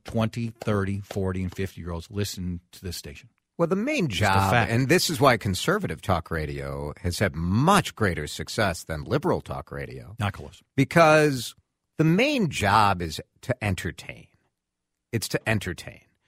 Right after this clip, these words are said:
Speaker 2: So the way we entertain is sometimes through insightful conversation, and sometimes it's through stupidity. But the number one
Speaker 1: Mm.
Speaker 2: goal, uh, for me anyway, I don't wanna speak for you, but my number one goal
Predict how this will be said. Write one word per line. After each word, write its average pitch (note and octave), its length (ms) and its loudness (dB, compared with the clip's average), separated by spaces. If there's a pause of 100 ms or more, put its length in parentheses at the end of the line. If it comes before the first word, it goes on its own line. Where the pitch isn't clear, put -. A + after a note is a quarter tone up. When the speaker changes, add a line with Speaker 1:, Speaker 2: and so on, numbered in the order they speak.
(200)
Speaker 2:
So C3 600 4
the C#3 120 4
way F3+ 360 6
we E3 240 6
entertain A#2 920 0 (500)
is G2 160 -2
sometimes A2 540 2
through C3 280 4
insightful B2+ 680 2
conversation, B2+ 960 -4 (380)
and A2+ 180 4
sometimes A2+ 960 0
it's - 440 -2 (120)
through D3+ 540 2 (140)
stupidity. F#3+ 720 0 (640)
But C#3 160 8
the D#3+ 100 6
number E3+ 400 6
one C#3+ 360 6
Speaker 1:
Mm. - 20 2
Speaker 2:
goal, G#2+ 500 2
uh, G#2 120 -2
for - 280 -4
me B2 380 2
anyway, D2+ 380 -6
I F2+ 100 0
don't F#2+ 100 2
wanna D#2+ 140 -4
speak - 240 -6
for D#2 100 -10
you, D3+ 180 0
but G#2+ 140 -4
my C3+ 200 4
number C#3 520 4
one B2+ 240 4
goal G#2+ 480 2